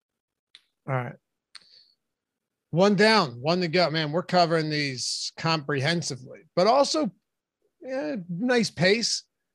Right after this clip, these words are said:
Warriors and Memphis Grizzlies. Uh, let's get into that. Before we do, though, shout out to No House Advantage. Uh, for many of you that hang out with us on every show, you probably already signed up here and you know about it, but,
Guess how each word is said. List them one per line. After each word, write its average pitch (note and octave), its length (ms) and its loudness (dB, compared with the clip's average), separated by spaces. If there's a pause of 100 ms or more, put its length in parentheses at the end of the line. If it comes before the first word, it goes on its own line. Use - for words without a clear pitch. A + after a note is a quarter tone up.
(160)
Warriors A#3 720 6
and G3 160 -2
Memphis F#3+ 380 -2
Grizzlies. F3 800 0 (480)
Uh, D#3 400 2
let's F#3 260 2
get A3+ 140 2
into G3 220 2
that. E3+ 260 2
Before A3+ 280 2
we G#3 100 6
do, F#3+ 200 2
though, F3 300 0
shout F#3 320 2
out E3+ 220 2
to D#3+ 100 -10
No E3 140 -4
House D#3+ 260 -2
Advantage. D#3 640 -2 (340)
Uh, D3+ 280 2
for D#3+ 160 -4
many G3+ 260 4
of E3 100 0
you F3 120 2
that D#3+ 100 0
hang D#3+ 240 0
out D#3+ 120 -2
with D#3+ 120 0
us D3+ 200 2
on D#3+ 120 -2
every D3+ 180 -2
show, D3+ 220 0
you D3 160 -2
probably D3+ 380 2
already D3 240 0
signed C#3+ 360 -2
up C#3 160 -2
here C#3 300 -2 (300)
and D#3+ 160 0
you D3+ 80 0
know D#3 220 4
about C#3+ 320 2
it, C#3+ 160 -4
but, D3+ 240 2